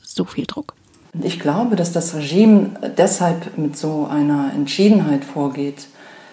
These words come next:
Speaker 2: zeigt, wie unsicher es ist. Es weiß nicht, wie es mit dieser Unzufriedenheit und mit Forderungen nach Veränderung von unten umgehen soll, obwohl sie noch so klein sind.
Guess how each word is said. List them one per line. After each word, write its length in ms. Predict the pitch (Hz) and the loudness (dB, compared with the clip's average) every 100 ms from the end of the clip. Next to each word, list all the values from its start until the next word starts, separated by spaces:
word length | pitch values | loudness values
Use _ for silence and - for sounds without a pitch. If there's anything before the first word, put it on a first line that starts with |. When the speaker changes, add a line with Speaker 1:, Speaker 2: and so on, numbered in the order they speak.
| _ - | _ -6
Speaker 2:
zeigt, 500 | 160 165 185 - 170 | -2 0 -2 -6 -8
wie 100 | 151 | 0
unsicher 500 | 220 196 - 135 135 | 2 2 -2 -6 -6
es 160 | 135 - | -8 -8
ist. 340 | 127 - - | -8 -8 -10
Es 180 | 143 131 | -4 0
weiß 380 | 147 214 - 202 | 2 0 0 2
nicht, 480 | 208 - - - - | 2 0 -6 -16 -12
wie 140 | 160 | -8
es 200 | 151 - | -8 -6
mit 160 | 160 151 | -6 -6
dieser 260 | 147 147 | -6 -4
Unzufriedenheit 960 | 165 202 - 180 - 165 160 147 151 139 | -2 -2 -2 -8 -6 -4 -4 -2 -4 -4
und 60 | 143 | -4
mit 140 | 143 | -4
Forderungen 460 | - 165 156 156 156 | 0 2 2 0 -2
nach 120 | 151 | -4
Veränderung 560 | - 147 170 175 156 156 | -6 -4 0 0 -2 -4
von 300 | - 151 - | -2 -2 2
unten 420 | 185 214 - 151 | 4 4 2 -4
umgehen 460 | 151 147 147 147 | -2 -2 0 0
soll, 260 | 143 143 180 - - - - - _ _ | -2 -4 -6 -10 -18 -20 -20 -20 _ _
obwohl 240 | - 156 165 | -4 -2 0
sie 140 | 139 | 2
noch 160 | 156 202 | 2 0
so 160 | - | -4
klein 400 | - 131 131 139 | -8 -6 -2 -2
sind. 320 | 139 156 185 | -2 -4 -6